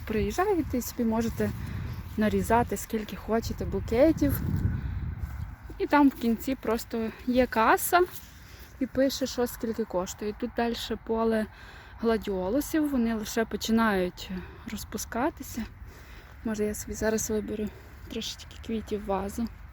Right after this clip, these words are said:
Ось такі білі є. О, метелик втік,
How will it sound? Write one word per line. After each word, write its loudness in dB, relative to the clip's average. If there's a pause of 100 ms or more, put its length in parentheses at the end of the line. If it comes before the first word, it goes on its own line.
(520)
Ось -4
такі -4
білі 6 (160)
є. 4 (1300)
О, 2
метелик 2 (1000)
втік, -2